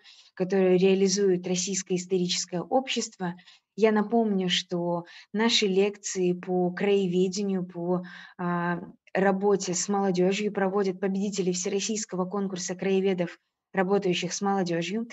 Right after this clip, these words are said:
Таких лекций у нас состоится сорок три, пройдут они в течение декабря.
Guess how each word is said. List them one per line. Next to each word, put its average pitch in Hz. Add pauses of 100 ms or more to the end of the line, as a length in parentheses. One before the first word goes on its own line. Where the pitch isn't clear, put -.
(280)
Таких 208
лекций 214
у 185
нас 180
состоится 185
сорок 190
три, 190
пройдут 196
они 180
в 180
течение 175
декабря. 180